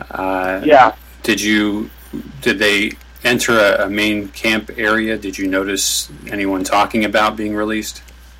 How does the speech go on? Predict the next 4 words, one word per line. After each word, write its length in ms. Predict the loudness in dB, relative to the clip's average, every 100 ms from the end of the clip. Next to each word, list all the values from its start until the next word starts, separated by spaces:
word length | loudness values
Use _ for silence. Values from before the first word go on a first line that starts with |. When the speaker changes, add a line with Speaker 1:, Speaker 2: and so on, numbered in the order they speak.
| -20 -20 -20 -20 -20 -20 -14 -14 -14 -20 -20 2
Speaker 2:
I 160 | 4 8
met, 280 | 8 6 2 -16 0
um, 440 | 4 6 4 0 -10 -20 -20 -20 -20 -20 -20 -20 -8
m-, 140 | -8